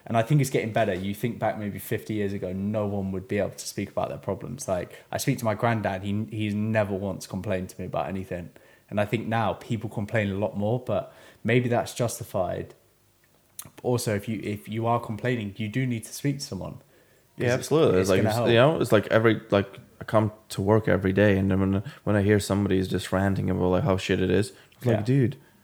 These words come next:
Speaker 2: this is your choice." It's like, you choose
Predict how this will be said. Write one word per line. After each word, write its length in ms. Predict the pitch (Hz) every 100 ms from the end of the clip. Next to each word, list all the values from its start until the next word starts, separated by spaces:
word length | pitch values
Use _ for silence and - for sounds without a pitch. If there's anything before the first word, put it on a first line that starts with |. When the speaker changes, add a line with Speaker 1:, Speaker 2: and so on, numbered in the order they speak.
| _ _ _ _ _ -
Speaker 2:
this 180 | 117
is 140 | 123 104
your 160 | 123
choice." 460 | 120 123 139 - - -
It's 160 | 98
like, 240 | 113 104 - - - -
you 260 | 107 139
choose 500 | 143 - 127 147 -